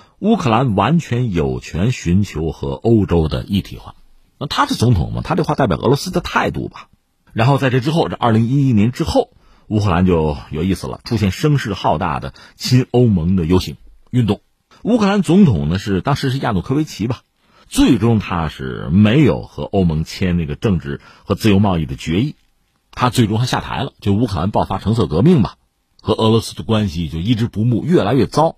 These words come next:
一直到现在吧。也有人说，现在这个针对特朗普不是有这个弹劾案嘛，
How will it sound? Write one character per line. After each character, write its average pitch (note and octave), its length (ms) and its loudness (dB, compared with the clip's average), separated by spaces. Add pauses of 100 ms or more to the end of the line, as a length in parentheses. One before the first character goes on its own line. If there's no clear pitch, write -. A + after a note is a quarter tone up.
一 B2 120 0
直 A2+ 80 -4
到 C3 120 -2
现 C3 180 -6
在 - 180 -8
吧。 - 180 -18 (440)
也 F3 140 4
有 D#3 160 4
人 F#2+ 100 -6
说， A#2+ 160 -8
现 D3+ 160 -10
在 A2+ 140 -8
这 E2+ 180 -8
个 D2+ 120 -8
针 D#3+ 140 -6
对 D3+ 80 -2
特 - 140 -10
朗 C3+ 140 -8
普 E2+ 120 -12
不 A2 120 -8
是 A#2 60 -6
有 B1+ 100 -4
这 - 80 -4
个 - 80 -2
弹 C#3 180 0
劾 A2+ 140 -2
案 D#3+ 180 2
嘛， D#3 140 -4